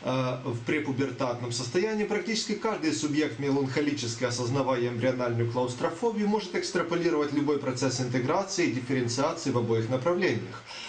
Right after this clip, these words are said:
Отсюда следует, что в результате синхронизации, ограниченной минимально допустимой интерполяцией образа, все методы конвергационной концепции требуют практически традиционных трансформаций неоколониализма.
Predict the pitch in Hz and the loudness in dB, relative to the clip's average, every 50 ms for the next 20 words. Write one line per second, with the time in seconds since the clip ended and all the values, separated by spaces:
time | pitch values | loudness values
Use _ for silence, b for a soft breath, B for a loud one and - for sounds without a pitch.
0 | B B B 143 135 139 - - - - 262 269 214 233 214 - - 196 196 190 | B B B -4 -4 -4 -4 -4 0 2 2 2 2 0 0 -2 -2 0 0 2
1 | 180 170 175 - - - 165 147 147 143 131 151 143 135 160 156 147 151 - - | 2 2 2 0 0 -2 -2 0 0 0 2 0 0 0 0 -2 -2 -4 -8 -10
2 | - 135 - 135 135 131 131 120 123 135 156 196 190 - 220 202 180 175 185 190 | -8 -6 -2 0 0 0 0 0 0 0 -2 -2 -2 -4 -4 -2 0 -2 -2 -2
3 | 190 175 - 170 175 180 175 175 170 170 165 165 160 156 151 151 151 - 156 139 | -2 -4 -2 2 2 2 4 2 2 2 2 0 0 0 0 -2 -2 -2 -2 -2
4 | - - 156 147 147 143 131 135 139 127 147 139 135 135 131 - 135 131 131 127 | 0 0 0 2 2 2 2 0 0 0 0 2 2 2 0 0 0 2 2 2
5 | 120 117 131 120 117 123 120 B B B B B B - - - 226 214 196 185 | 0 0 0 0 0 0 -2 B B B B B B -8 -4 -2 0 0 0 0
6 | 175 175 165 147 139 143 120 139 143 135 131 139 120 123 135 123 - - 139 131 | 0 -2 -2 -2 -2 -2 -2 0 0 0 0 -2 -2 -4 -4 -4 -2 -2 0 0
7 | 120 117 117 113 117 120 120 117 - 202 214 214 - - 226 220 - 220 220 208 | 2 0 0 0 0 0 0 0 0 -2 -2 -2 -4 -4 -4 -2 0 0 0 2
8 | 208 208 202 - - 180 175 175 - 208 202 - - 185 175 - - - 175 175 | 0 -2 -2 -2 -2 -2 -2 -2 -4 -4 -4 0 0 0 0 0 0 2 2 2
9 | 175 B B B B B B B B B B B B B B B B B B B | 2 B B B B B B B B B B B B B B B B B B B
10 | B B B B B B B B - - 226 233 240 220 185 202 196 175 - - | B B B B B B B B -8 -2 -2 0 0 0 -2 -2 -4 -2 -2 0
11 | - 175 160 151 160 175 180 185 180 170 165 156 160 156 151 135 - - B B | 0 2 2 2 2 2 2 2 0 0 2 2 2 2 0 -2 -4 -8 B B
12 | B B B B B B - - - - - 143 151 151 147 135 - - 151 139 | B B B B B B -20 -20 -10 -6 -2 0 0 0 -2 -2 -4 -4 -4 -2
13 | 131 131 139 151 156 151 - - - 139 135 123 131 135 131 131 123 - 127 117 | 0 0 0 0 -2 -2 -2 -2 -2 0 0 2 2 2 2 0 -2 -2 -2 -2
14 | 120 117 117 120 120 110 107 104 101 - - 104 - | 0 0 0 0 -2 -2 -4 -4 -6 -8 -10 -12 -12